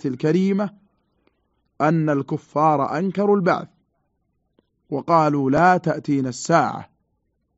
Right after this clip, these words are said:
أي القيامة، وأنه جل وعلا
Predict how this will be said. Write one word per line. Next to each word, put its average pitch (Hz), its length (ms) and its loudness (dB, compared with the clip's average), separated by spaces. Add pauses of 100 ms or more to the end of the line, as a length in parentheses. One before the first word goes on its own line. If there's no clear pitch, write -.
(500)
أي 139 160 2
القيامة، 127 640 -4 (2250)
وأنه 190 500 6
جل 208 320 4
وعلا 208 720 6